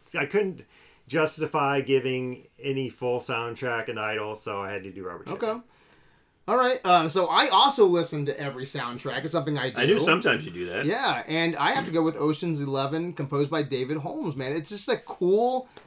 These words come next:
Speaker 2: Vegas heist. I'm not just giving it to Elvis. I'm not gonna just give it to Elvis. Like, you get jazz, hip-hop, synth riffs. You get funk. Like, it's fifty minutes of, like,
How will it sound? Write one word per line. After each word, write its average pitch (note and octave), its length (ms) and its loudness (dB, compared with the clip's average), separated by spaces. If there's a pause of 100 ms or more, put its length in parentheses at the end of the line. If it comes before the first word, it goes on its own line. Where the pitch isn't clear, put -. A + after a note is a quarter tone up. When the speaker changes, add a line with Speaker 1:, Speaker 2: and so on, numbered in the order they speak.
(120)
Speaker 2:
Vegas A3 460 0
heist. D3 240 0
I'm A#3 80 2
not D#4+ 140 4
just G3 180 -6
giving F#3 160 4
it E3+ 80 -2
to C#3+ 60 -8
Elvis. B2 460 -4 (240)
I'm D3+ 80 -2
not A3+ 140 2
gonna A#3 180 4
just D#3+ 220 -4
give D#3 160 0
it D#3 80 -4
to C3+ 60 -2
Elvis. C#3+ 280 -2
Like, C3+ 140 -6 (240)
you A3 140 -2
get G#3+ 240 0
jazz, E3+ 560 -4
hip-hop, - 580 -2
synth B3+ 340 -6
riffs. D3+ 420 -4 (240)
You F3+ 80 -6
get G#3+ 220 0
funk. G#3+ 540 -4
Like, C#3+ 320 -2
it's F3+ 180 0
fifty A#3 400 0
minutes F3+ 380 -2
of, D#3 220 -4
like, D3 340 -4